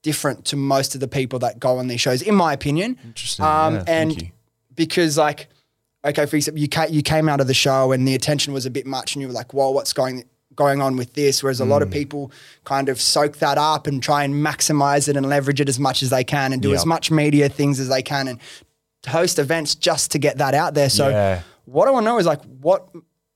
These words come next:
Speaker 1: what was going through your head when you got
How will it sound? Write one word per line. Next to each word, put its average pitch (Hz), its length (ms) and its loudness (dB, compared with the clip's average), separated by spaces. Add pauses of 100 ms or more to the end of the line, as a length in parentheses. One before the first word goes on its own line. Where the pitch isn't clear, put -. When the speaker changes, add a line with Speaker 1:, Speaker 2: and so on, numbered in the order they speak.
Speaker 1:
what 170 240 2
was 202 100 0
going 202 200 2
through 156 220 2
your 147 380 2
head 143 200 2
when 131 180 -2
you 120 220 -8 (1080)
got 147 180 2